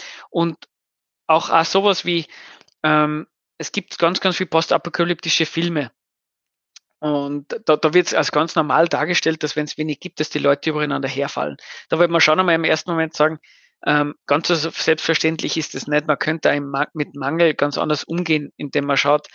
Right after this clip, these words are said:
hoppla, woher kommt dieser Mangel? Kann man den vielleicht irgendwie gemeinschaftlich, ähm, ähm,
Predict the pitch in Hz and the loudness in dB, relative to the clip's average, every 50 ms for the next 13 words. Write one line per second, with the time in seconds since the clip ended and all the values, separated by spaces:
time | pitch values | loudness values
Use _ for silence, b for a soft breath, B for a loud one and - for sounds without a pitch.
0 | B B B - 165 - - 165 151 143 151 147 139 - - 170 185 - 190 175 | B B B -2 0 4 4 4 4 6 6 4 4 4 2 0 0 0 0 0
1 | 175 170 165 151 151 160 156 151 - - 151 156 160 151 151 143 - 143 139 131 | 0 2 4 4 4 4 2 0 0 -2 0 0 2 0 0 0 0 -2 -2 -2
2 | - 151 156 147 143 - 139 139 139 139 147 151 - 147 139 - - 143 143 - | -2 -6 -8 -8 -8 -8 -8 -8 -8 -8 -8 -6 -8 -8 -8 -8 -12 -14 -14 -14
3 | - _ _ - 135 127 131 135 135 131 131 _ _ _ _ _ B B B B | -18 _ _ -10 -8 -6 -6 -8 -8 -12 -16 _ _ _ _ _ B B B B
4 | B B B B B _ - 135 131 131 131 131 135 135 135 | B B B B B _ -4 -2 -2 -2 -2 -4 -6 -10 -14